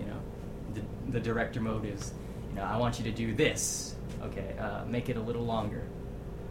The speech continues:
All right, that was good. Uh, make it a little shorter. All right, yeah, I, I, okay, make it a little more,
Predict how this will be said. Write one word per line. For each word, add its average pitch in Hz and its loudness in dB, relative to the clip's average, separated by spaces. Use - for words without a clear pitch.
All 180 2
right, 185 6
that 180 8
was - 6
good. 226 8
Uh, 151 6
make 175 2
it 170 2
a 170 4
little 147 2
shorter. - -2
All 123 0
right, 101 2
yeah, 101 4
I, 123 0
I, - 0
okay, 113 0
make 131 6
it 240 4
a - 6
little 202 4
more, 143 6